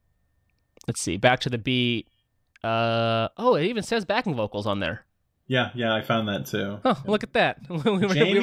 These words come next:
Speaker 1: definitely
Speaker 2: Jamie
Speaker 1: asking about
Speaker 2: Wolford.
Speaker 1: this.
Speaker 2: Yeah.
Speaker 1: Jamie Wolford. Who is Jamie Wolford? Is that
Speaker 2: He's
Speaker 1: a person?
Speaker 2: a British guy who lives in Arizona.
Speaker 1: Huh. All right, cool. Um,
Speaker 2: If that's the
Speaker 1: all right.
Speaker 2: same, if that's the same one, I,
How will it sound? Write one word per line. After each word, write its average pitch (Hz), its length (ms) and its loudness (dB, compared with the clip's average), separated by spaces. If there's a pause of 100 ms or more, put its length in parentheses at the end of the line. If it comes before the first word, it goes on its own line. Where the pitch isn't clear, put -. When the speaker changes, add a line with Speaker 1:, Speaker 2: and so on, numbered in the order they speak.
Speaker 1:
definitely 220 140 2
Speaker 2:
Jamie 170 220 2
Speaker 1:
asking 202 320 4
about 139 220 2
Speaker 2:
Wolford. 104 200 4
Speaker 1:
this. 113 200 -6 (360)
Speaker 2:
Yeah. 135 200 -4
Speaker 1:
Jamie 190 360 -2
Wolford. 151 420 0
Who 185 80 -2
is 277 100 -4
Jamie 202 300 -2
Wolford? 160 420 -4
Is - 60 -6
that - 140 -2
Speaker 2:
He's 123 120 0
Speaker 1:
a - 60 2
person? 127 160 4
Speaker 2:
a - 20 6
British - 200 0
guy 123 540 0
who 131 80 0
lives 123 220 -4
in 156 80 -4
Arizona. 170 540 -4 (440)
Speaker 1:
Huh. 185 240 2 (840)
All 240 100 -2
right, 170 260 -2 (100)
cool. 220 400 -2 (1120)
Um, 139 300 0
Speaker 2:
If 135 60 2
that's 117 180 6
the - 40 2
Speaker 1:
all 269 80 4
right. 233 40 2
Speaker 2:
same, 104 320 0
if 123 80 -6
that's 127 200 4
the 107 60 -8
same 123 280 -2
one, 95 400 0 (760)
I, 98 160 -6